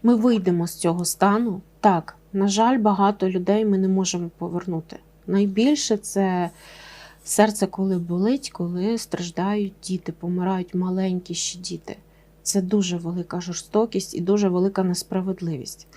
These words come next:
Але українці переживуть і віруси,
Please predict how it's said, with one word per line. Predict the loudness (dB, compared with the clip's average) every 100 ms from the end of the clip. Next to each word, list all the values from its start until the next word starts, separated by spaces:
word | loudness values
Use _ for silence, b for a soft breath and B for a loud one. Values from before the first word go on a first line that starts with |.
| B B B B
Але | -2 0
українці | 0 2 2 2 0 -4
переживуть | -6 0 0 2 -2 -4 -6 -10 -14 -10
і | -2 0
віруси, | 2 2 0 -2 -6 -10